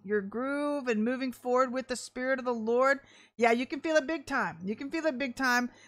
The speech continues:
But my prayer for you is that you're moving right on out of the old and into the new. And so, I mean, it's, it's a blessing. It's a blessing to be at this place, um, as you go. And I'm praying that you're making it into the next place, because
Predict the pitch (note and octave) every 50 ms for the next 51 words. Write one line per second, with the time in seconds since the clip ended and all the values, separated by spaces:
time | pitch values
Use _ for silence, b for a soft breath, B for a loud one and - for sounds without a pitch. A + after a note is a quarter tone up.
0 | B B - C4 C4 C4 C4+ C4 B3+ - - D#4+ D#4+ E4+ F4+ F#4 F#4 - - D#4
1 | C4 A3+ A#3 A#3 A3 A3 A3 A3 G#3+ _ _ _ _ _ _ _ _ _ _ _
2 | _ - A3+ A3+ G#3+ A#3 A3+ A3+ A#3 A#3 B3 C4+ B3+ A#3 A#3 G#3+ G#3+ A#3+ B3+ C#4
3 | C#4+ D4 D4 C#4+ C#4 C#4 C#4 C#4 C#4 C#4+ C4+ A#3+ A3+ A3 A3 A3 A3 A3+ A3+ G#3+
4 | G#3 A3 A3 A3 A3 A3+ A3 A3 G#3 F#3+ F3+ F3 - - F3+ A#3 A#3 A3+ G#3+ -
5 | - B3+ A#3+ A#3+ A#3 A#3 A#3+ A#3+ B3 B3 A#3+ A3+ G#3+ b b b b b b b
6 | _ _ - - C#4+ C#4 - - - D4 - D4 A#3+ A3 B3+ C4+ D4+ D#4+ - E4+
7 | E4+ E4 E4 E4+ E4+ D#4 - - A#3 - B3 A3 G#3 A#3+ C4 C#4 C#4 - D4 C4
8 | B3 A#3 A3 C#4 C#4 C4 B3 A3+ - - - C4 C4 C4 C4+ C4 - - - -
9 | - A#3 A#3 A#3 A#3 B3+ B3 A3 A#3+ A3 G#3+ C4 C4 C4+ C4+ C4+ C4 - A3 A3+
10 | A3+ A3 A3 G#3+ - - - - C4+ C4+ C#4 C#4 C#4 C4+ B3+ B3 - - G#3 A3+
11 | A#3 A#3 B3 B3 B3+ B3+ C4 B3 B3+ B3+ B3+ A#3+ A3+ A#3 A#3 A#3 A#3+ B3 B3+ B3
12 | - - C#4 C4 B3 B3 B3 - - B3+ A3+ B3+ A#3+ A3+